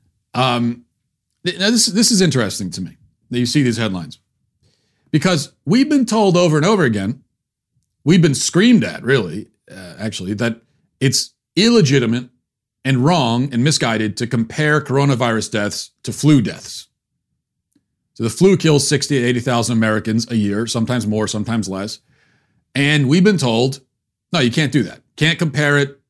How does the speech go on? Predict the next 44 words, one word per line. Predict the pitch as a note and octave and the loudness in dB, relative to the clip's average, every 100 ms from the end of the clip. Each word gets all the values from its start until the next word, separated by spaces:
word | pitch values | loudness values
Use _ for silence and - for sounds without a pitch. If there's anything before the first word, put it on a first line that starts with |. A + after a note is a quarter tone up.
| _ - | _ -4
Can't | D3+ | -2
make | D#3 D3+ | 0 -2
that | C#3+ | 0
comparison. | C3+ A#2+ A#2 | 0 0 0
They're | A#2+ | -2
totally | A2+ - D#3+ F3+ F3+ D#3+ | -4 -2 0 2 2 4
different. | D#3 C3+ D3+ D3+ A#2 | 2 0 -2 -2 -2
They're | A2+ | -4
so | - - E3+ F3+ | -4 -4 0 2
different | D#3 C#3+ D3 C3+ | 2 0 -2 -2
that | A#2+ | -2
the, | G#2+ A#2 | -4 -6
any | A2+ D#3+ E3 | -2 0 0
comparison | D#3 C#3+ C#3+ C3+ C#3 B2+ | -2 -2 0 0 -2 -2
just | B2+ - | -2 -2
could | A#2+ A#2 | -2 0
not | C#3 C3+ | -2 -2
possibly | C3+ C3 A#2+ A#2 | -2 -2 -2 -2
be | A#2 | 0
helpful." | D3+ F3+ A2 E2+ _ _ - _ - | -2 -2 -6 -10 _ _ -20 _ -2
But | D#3 | 0
then | G#3 | 2
the | E3+ | 0
same | - G#3+ B3 G#3+ | 0 2 4 4
media | A#3 A#3 D#3 | 4 4 4
that | C#3 | 2
tells | D#3+ G3+ D3 | 0 -2 0
us | C#3 C3+ - _ _ _ - | -2 -4 -8 _ _ _ -4
that | C#3+ C#3+ | -2 0
we | C#3+ | -4
can't | C3+ F#3 E3+ | -2 -2 0
make | D3 | 0
those | A#3+ C4+ | 2 2
comparisons, | F3 C#3+ C3+ C#3 - - | 0 0 -2 -4 -12 -8
they | B2 F3+ C4+ | -2 2 2
turn | A3+ A3 | 2 0
around | F3 D3 D3 D#3 | 2 2 0 0
and | D3+ D3+ | 0 0
compare | D3+ C#3+ E3+ E3 | -2 -2 -2 0
the | D3 | -2
coronavirus | D#3+ G#3+ A#3 D#3 C#3 C#3 - - _ _ _ _ | 0 2 2 2 0 0 -4 -12 _ _ _ _
to | - | -2
nine | D3+ D#3+ F#3+ | 2 2 2
eleven. | F3+ F3+ G3+ B2+ D#2+ | 0 0 0 -4 -10